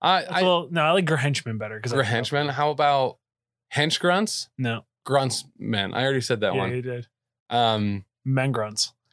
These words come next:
Speaker 1: man grunts.
Speaker 2: Yeah, there you go.
Speaker 1: Uh, so I, I like 'em. I think that they are doing them very well.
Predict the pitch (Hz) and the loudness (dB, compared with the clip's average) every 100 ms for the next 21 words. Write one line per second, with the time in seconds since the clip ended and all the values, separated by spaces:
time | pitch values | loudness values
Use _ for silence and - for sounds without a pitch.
0 | - 104 110 160 123 98 90 90 - 127 | -4 0 2 2 0 -2 -4 -6 -8 -10
1 | 117 113 117 110 110 - _ _ _ _ | -10 -12 -12 -14 -18 -20 _ _ _ _
2 | _ _ _ - - 175 175 139 196 185 | _ _ _ -16 -2 2 2 2 2 2
3 | 165 101 _ _ _ - 202 254 190 214 | 0 -4 _ _ _ -2 0 2 2 2
4 | 214 - 104 110 135 143 123 127 117 113 | 2 0 -2 -2 -2 -4 -2 0 0 0
5 | 110 107 92 98 160 127 95 - | 0 -2 0 0 0 0 -2 -4